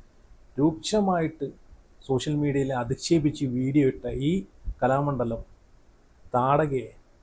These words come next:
നമ്മൾ കണ്ടതാണ്. കഴിഞ്ഞ ദിവസം ആ വീഡിയോയിൽ നമ്മൾ കണ്ടതാണ്. എന്തോ ഒരു, ആ, മ്ലേച്ഛമായിട്ടാണ് ഈ സ്നേഹ ശ്രീകുമാറിനെ വിമർശിച്ചിരുന്നത്.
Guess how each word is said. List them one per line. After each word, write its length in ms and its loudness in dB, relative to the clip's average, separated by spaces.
നമ്മൾ 160 0
കണ്ടതാണ്. 400 -4
കഴിഞ്ഞ 180 0
ദിവസം 240 0
ആ 20 2
വീഡിയോയിൽ 320 2
നമ്മൾ 220 -2
കണ്ടതാണ്. 360 -4
എന്തോ 180 4
ഒരു, 140 2
ആ, 40 -10
മ്ലേച്ഛമായിട്ടാണ് 920 0
ഈ 120 -2
സ്നേഹ 220 0
ശ്രീകുമാറിനെ 560 -4
വിമർശിച്ചിരുന്നത്. 680 -6